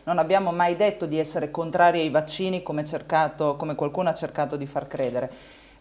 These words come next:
Però siamo contrari a questa pratica vaccinale, noi siamo contrari all'obbligo e alla costrizione. Noi abbiamo sempre detto che i genitori che hanno dei dubbi riguardo la pratica vaccinale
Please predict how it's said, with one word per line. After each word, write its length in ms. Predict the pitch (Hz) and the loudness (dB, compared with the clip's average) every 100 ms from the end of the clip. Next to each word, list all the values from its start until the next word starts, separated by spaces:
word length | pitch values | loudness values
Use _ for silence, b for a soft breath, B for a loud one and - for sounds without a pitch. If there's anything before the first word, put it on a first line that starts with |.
| _ | _
Però 400 | 262 262 208 226 | 10 12 12 10
siamo 300 | - 196 - | 4 0 0
contrari 420 | - 185 190 196 | -2 0 4 4
a 60 | 185 | 4
questa 340 | - 180 - | -2 -6 -2
pratica 420 | 143 135 131 131 135 | -2 0 -2 -4 -4
vaccinale, 520 | 123 - 131 127 127 | -4 -4 -4 -2 -2
noi 100 | 139 | -4
siamo 220 | - 147 | -6 -6
contrari 540 | 143 135 156 160 160 - | -6 0 4 4 2 -2
all'obbligo 560 | 170 180 214 226 196 | 2 8 8 6 2
e 20 | |
alla 140 | 180 165 | 4 4
costrizione. 720 | 175 - 190 - 190 143 135 | 0 -6 -8 -2 0 2 0
Noi 280 | 147 170 185 | -2 -2 -2
abbiamo 300 | 156 151 143 | -2 0 -2
sempre 340 | - 147 156 | -4 -4 -2
detto 280 | 165 180 170 | 0 0 -2
che 100 | 185 | -2
i 80 | 190 | -2
genitori 520 | 185 180 180 262 160 | -2 -4 2 2 2
che 100 | 165 | -4
hanno 160 | 165 160 | -4 -2
dei 180 | 175 | -2
dubbi 300 | 185 254 160 | 0 -2 -2
riguardo 400 | 147 139 160 156 | -2 4 4 6
la 100 | 139 | 2
pratica 420 | 135 151 165 147 139 | 4 2 0 -4 -2
vaccinale 640 | 139 - 202 147 147 | -2 -2 -2 0 0